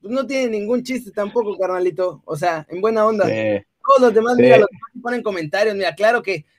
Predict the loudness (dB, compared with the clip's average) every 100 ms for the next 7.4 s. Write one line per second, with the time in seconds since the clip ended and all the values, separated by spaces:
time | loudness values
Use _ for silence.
0 | _ -2 0 2 4 6 4 0 2 2
1 | 0 -2 -2 -2 -2 -4 -4 -4 -2 -4
2 | -4 -6 -4 -4 -6 _ _ _ -2 0
3 | 2 2 4 4 4 4 2 -2 -4 -4
4 | -8 -2 2 2 2 -2 -2 -2 -2 -4
5 | -2 -2 -2 -4 -6 -4 -4 -2 -2 -2
6 | -4 -4 -12 -8 -4 -2 -2 -4 -2 -4
7 | -6 -8 -8